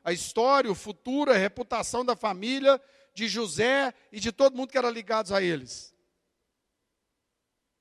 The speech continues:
Maria devia olhar para aquela situação e falar, "Eu não aguento mais esperar. Eu não aguento mais esses soldados romanos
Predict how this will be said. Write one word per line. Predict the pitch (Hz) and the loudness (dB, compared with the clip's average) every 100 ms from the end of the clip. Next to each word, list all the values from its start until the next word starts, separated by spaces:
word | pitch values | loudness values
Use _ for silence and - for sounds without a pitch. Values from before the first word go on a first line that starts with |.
| _ _ _ _ _ _ _ _ _ _ _ _ _ _ _ _ _ | _ _ _ _ _ _ _ _ _ _ _ _ _ _ _ _ _
Maria | 147 151 262 | -8 -2 -2
devia | 226 190 247 | -2 2 4
olhar | 220 240 | 6 4
para | 240 | 4
aquela | 233 233 233 | -2 -2 -2
situação | - 240 202 - 247 | -2 -4 -2 -2 -2
e | 240 | -2
falar, | 240 233 226 214 - _ _ _ _ _ - | 0 2 2 0 -8 _ _ _ _ _ -10
"Eu | 190 | -4
não | 220 | -4
aguento | 190 185 214 220 208 | -4 -4 -2 -2 -6
mais | 185 185 165 | -6 -4 -4
esperar. | - - 165 139 123 117 _ _ _ _ _ _ _ _ _ | -6 -8 -10 -10 -14 -20 _ _ _ _ _ _ _ _ _
Eu | 180 | 0
não | 226 | 4
aguento | 226 180 220 233 220 | 4 2 0 0 -2
mais | 214 202 | -2 -2
esses | 214 - | -2 -2
soldados | 233 214 175 214 220 208 | -2 -2 0 0 0 -2
romanos | 190 220 202 208 233 214 147 - - - | -4 -4 0 2 2 0 -6 -14 -20 -20